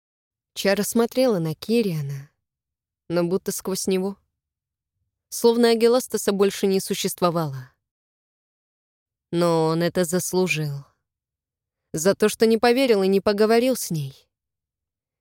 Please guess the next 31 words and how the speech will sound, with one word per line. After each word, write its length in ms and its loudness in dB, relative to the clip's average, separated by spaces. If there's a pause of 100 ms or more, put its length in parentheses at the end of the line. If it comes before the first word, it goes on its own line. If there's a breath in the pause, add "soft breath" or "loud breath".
Всё 240 0
могло 340 0
быть 200 -6
иначе, 400 -2
стоило 400 2
только 300 0
понимать, 380 2
что 180 -2
Чара 280 2
никогда 460 0
не 220 2
изменит, 680 0 (120)
и 60 4
ни 100 6
в 80 -6
коем 180 2
случае 380 -2
даже 240 2
частично 720 -2
не 160 2
усомнится 680 2
в 60 -6
этом. 440 -10 (1400)
То, 140 2
что 220 -2
он 100 2
сделал, 460 2
уже 200 -2
не 180 4
исправить. 760 -6 (920)
Но 200 -6